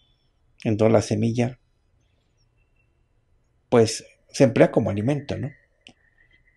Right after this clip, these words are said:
Incluso se emplea para tratar diabetes de la tipo dos. Se utiliza también para tratar la obesidad, que es lo que tenemos que ir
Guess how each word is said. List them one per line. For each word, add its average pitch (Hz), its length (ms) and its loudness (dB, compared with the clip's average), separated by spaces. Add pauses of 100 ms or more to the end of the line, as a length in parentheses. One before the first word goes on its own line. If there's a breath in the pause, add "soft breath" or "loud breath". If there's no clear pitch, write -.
(140)
Incluso 120 480 0
se 110 180 0
emplea 110 460 0
para 101 240 -6
tratar 107 680 -2
diabetes - 760 -4 (640)
de 101 60 -6
la 95 100 -6
tipo 107 340 -4
dos. - 400 -8 (840 soft breath)
Se - 140 -2
utiliza 104 440 0
también 104 340 -2
para 104 240 -4
tratar 110 340 -4
la 107 100 0
obesidad, 92 640 -6 (800 soft breath)
que 156 120 2
es 196 100 0
lo 202 120 -10
que - 80 -2
tenemos 120 400 -2
que - 120 -6
ir 110 220 -6